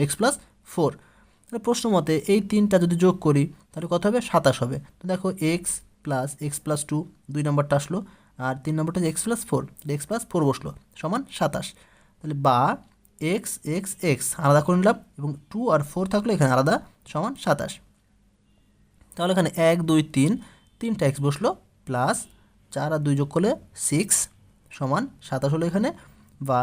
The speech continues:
থ্রি এক্স সমান টোয়েন্টি সেভেন মাইনাস সিক্স, কারণ এটা আছে প্লাস আকারে সিক্সটা, তাহলে ডান পাশে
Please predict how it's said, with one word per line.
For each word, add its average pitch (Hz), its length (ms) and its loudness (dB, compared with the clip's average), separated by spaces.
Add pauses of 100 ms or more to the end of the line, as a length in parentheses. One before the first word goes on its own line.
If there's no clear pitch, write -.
(180)
থ্রি 214 160 -2 (140)
এক্স 240 120 -4 (100)
সমান 143 220 6 (120)
টোয়েন্টি 165 280 2
সেভেন 214 180 4
মাইনাস 262 280 2
সিক্স, 131 200 4 (380)
কারণ 175 140 -4 (120)
এটা 214 180 2
আছে 240 180 0 (220)
প্লাস 208 240 2 (100)
আকারে 139 240 2 (120)
সিক্সটা, 156 340 0 (360)
তাহলে 143 240 -4
ডান 143 200 4
পাশে 180 140 -2